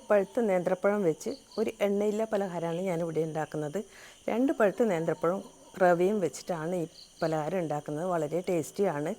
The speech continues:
അതുകൂടാതെ എണ്ണയൊന്നും ഇല്ലാണ്ട് ആർക്കും കഴിക്കാൻ പറ്റുന്ന തരത്തിലാണ് ഈ പലഹാരം ഉണ്ടാക്കുന്നത്. എണ്ണയിലൊന്നും ഫ്രൈ ചെയ്യാതെയാണ് നമ്മൾ ഉണ്ടാക്കുന്നത്. മാത്രമല്ല, രണ്ട് നേന്ത്രപ്പഴം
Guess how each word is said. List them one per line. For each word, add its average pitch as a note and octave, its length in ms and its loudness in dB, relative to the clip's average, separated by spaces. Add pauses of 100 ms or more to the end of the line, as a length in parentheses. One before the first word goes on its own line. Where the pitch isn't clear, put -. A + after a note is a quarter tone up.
(380)
അതുകൂടാതെ E3 640 0 (500)
എണ്ണയൊന്നും G#3+ 440 2
ഇല്ലാണ്ട് D#3+ 340 -2 (200)
ആർക്കും G3+ 320 -4
കഴിക്കാൻ F3 380 -2
പറ്റുന്ന F3 380 -4
തരത്തിലാണ് D3 560 -4
ഈ - 100 -12
പലഹാരം D#3 400 2
ഉണ്ടാക്കുന്നത്. D3+ 500 -4 (640)
എണ്ണയിലൊന്നും A3+ 520 0 (160)
ഫ്രൈ G3 180 2 (120)
ചെയ്യാതെയാണ് F3 580 0
നമ്മൾ E3 160 -2 (100)
ഉണ്ടാക്കുന്നത്. D#3+ 480 -4 (560)
മാത്രമല്ല, A#3+ 360 0 (140)
രണ്ട് G#3+ 220 2 (680)
നേന്ത്രപ്പഴം F3+ 480 2